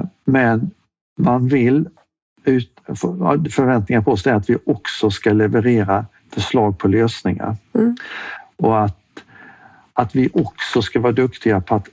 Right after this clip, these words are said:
Speaker 1: facilitera eller möjliggöra för de här lösningarna ute hos våra medlemmar.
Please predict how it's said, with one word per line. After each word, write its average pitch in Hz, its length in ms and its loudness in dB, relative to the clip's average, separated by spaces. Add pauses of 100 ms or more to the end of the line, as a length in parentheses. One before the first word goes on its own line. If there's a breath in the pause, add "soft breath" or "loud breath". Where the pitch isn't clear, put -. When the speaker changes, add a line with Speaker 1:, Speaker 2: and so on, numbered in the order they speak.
(180)
Speaker 1:
facilitera 113 1040 0
eller 104 160 4
möjliggöra 117 1200 2
för 123 160 -2
de 120 120 2
här 120 120 2
lösningarna 98 1000 0 (100)
ute 110 500 0
hos 98 300 -2
våra - 180 -2
medlemmar. 101 680 0